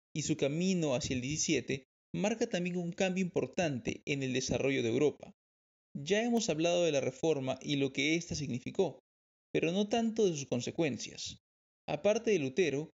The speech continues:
surgieron otros reformadores como Calvino y Zwingli, quienes, cada uno con versiones similares del Evangelio, terminarían dividiendo Europa no en dos campos, protestantes versus católicos, sino en muchos, pues aparte de enfrentarse a Roma,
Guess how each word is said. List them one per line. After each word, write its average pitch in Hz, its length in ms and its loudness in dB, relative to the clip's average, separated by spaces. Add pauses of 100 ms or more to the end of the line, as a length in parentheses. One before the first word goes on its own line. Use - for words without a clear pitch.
(200)
surgieron 208 640 0
otros 220 320 0
reformadores 147 800 0
como 131 260 -4
Calvino 139 640 0 (280)
y 131 160 2
Zwingli, 135 540 -2 (400)
quienes, 160 480 0 (180)
cada 196 280 4
uno 185 260 0
con 139 220 -2
versiones 175 460 0
similares 143 500 0
del 123 120 0
Evangelio, 127 640 0 (340)
terminarían 156 640 2
dividiendo 156 460 2
Europa 147 500 2
no 190 280 2
en 156 100 2
dos 151 220 0
campos, 147 500 -2 (140)
protestantes 131 640 -2
versus 123 240 -2
católicos, - 720 0 (340)
sino 202 380 2
en 196 140 2
muchos, - 560 0 (420)
pues 151 160 0
aparte 202 400 0
de 208 120 4
enfrentarse 175 580 0
a - 20 4
Roma, 135 400 2